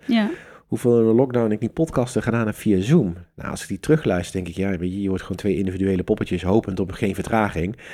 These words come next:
Speaker 2: <laughs> En, eh,
Speaker 1: Mm.
Speaker 2: ja, dus de, de, de, de beleving is
Speaker 1: Heel
Speaker 2: weggehaald.
Speaker 1: anders,
Speaker 2: Ja, de
Speaker 1: ja.
Speaker 2: beleving is weg. Dit, dit is beleven, ervaren. Dit wilt je ziel ook, hè, die ervaringen.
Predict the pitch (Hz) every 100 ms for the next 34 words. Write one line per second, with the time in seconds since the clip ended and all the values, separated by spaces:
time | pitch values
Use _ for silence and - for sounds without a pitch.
0 | - - - 127 - - - - - -
1 | - 101 202 104 240 254 202 196 247 -
2 | - - 120 95 - - 107 - 62 71
3 | 80 82 113 104 - 101 - - 107 104
4 | 110 156 175 135 123 113 220 226 - 214
5 | 156 120 107 170 220 139 90 85 85 135
6 | 160 156 170 117 107 113 170 175 - 110
7 | 120 143 170 120 107 107 95 92 123 170
8 | 143 143 131 - 156 175 101 107 220 123
9 | 127 175